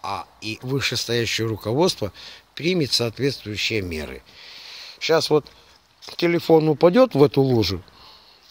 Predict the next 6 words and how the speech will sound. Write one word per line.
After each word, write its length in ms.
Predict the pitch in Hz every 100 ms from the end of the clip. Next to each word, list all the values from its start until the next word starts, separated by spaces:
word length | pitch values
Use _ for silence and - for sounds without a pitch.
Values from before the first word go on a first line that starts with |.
| - -
и 520 | 202 269 294 294 269
не 140 | 247
смогу 1400 | 196 185 175 170 233 214 180 160 147 143 131 127 123 123 120
вести 560 | 131 139 - 214 190
дальше, 560 | 117 151 175 - 135 120 - - - - - - _ -
э, 240 | 98 80